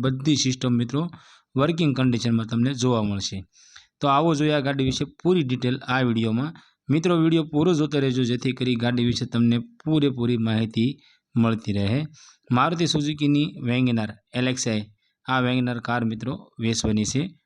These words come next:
અને વેગન આરના મોડલની વાત કરીએ તો બે હજાર બારનું મોડલ છે અને ગાડીના ઓનરની વાત કરીએ તો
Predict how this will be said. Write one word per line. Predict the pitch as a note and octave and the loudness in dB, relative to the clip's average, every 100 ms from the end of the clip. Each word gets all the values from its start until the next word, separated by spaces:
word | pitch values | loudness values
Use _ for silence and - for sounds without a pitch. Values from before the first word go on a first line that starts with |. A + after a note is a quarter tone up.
| _ | _
અને | B2 A#2+ B2+ - D3+ | -2 -2 -2 -8 -4
વેગન | B2 B2+ B2+ | 0 0 0
આરના | B2+ B2 A#2+ | 0 0 0
મોડલની | C3+ C#3 C3 | 0 2 2
વાત | C3 B2+ | 0 0
કરીએ | D#3+ D3+ G#2+ G2+ _ _ _ _ - | 0 2 0 -4 _ _ _ _ -4
તો | B2+ | 0
બે | C3 | 2
હજાર | C3 B2+ B2 B2+ | 2 -2 -2 0
બારનું | D3+ D#3 C#3+ B2+ | 0 0 0 0
મોડલ | B2 A#2 A2 | -2 -4 -6
છે | A#2+ | -6
અને | A2+ | -6
ગાડીના | B2 A#2+ B2+ B2+ - C#3+ | -4 -2 -4 -6 -4 0
ઓનરની | F3 D#3+ C3+ A2+ | 2 4 2 2
વાત | A2 - | -2 -4
કરીએ | A2 | -8
તો | G2+ | -8